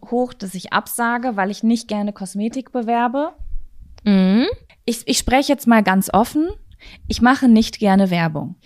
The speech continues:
Speaker 2: Mhm.
Speaker 1: Es wird nicht gerne ausgesprochen von Leuten aus meinen Reihen, weil es immer alles so wirken soll, als würde man das alles total gerne machen und da hinter allem hundertprozentig, äh, stehen, was man macht.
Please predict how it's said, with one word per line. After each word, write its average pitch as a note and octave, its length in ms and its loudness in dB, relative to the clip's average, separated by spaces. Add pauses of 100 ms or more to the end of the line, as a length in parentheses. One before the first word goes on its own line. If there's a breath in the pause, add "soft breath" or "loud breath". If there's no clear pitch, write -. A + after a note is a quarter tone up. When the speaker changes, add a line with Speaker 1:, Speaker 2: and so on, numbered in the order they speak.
(160 loud breath)
Speaker 2:
Mhm. G3 240 -2
Speaker 1:
Es F#4 320 -4
wird A#3 320 2
nicht C#4+ 180 2
gerne A3 300 4
ausgesprochen C#4 800 0
von A#3+ 420 0
Leuten B3 420 2
aus A#3+ 180 -2
meinen A3+ 300 4
Reihen, A3+ 500 4
weil F#3+ 380 4
es - 140 -8
immer A#3+ 280 2
alles B3 240 -2
so G#3+ 140 -4
wirken C4+ 320 2
soll, A#3+ 180 4
als - 260 -2
würde A3+ 160 4
man A3 140 4
das G3+ 140 -4
alles A3 260 0
total G#3+ 340 -4
gerne B3+ 320 2
machen A#3 460 0
und G3 220 -6
da F#3 260 0
hinter G#3 460 -4
allem A#3+ 280 2
hundertprozentig, A#3+ 1000 0
äh, F#3+ 200 2
stehen, C4+ 460 0
was G#3 160 0
man F#3 220 -2
macht. C4+ 240 0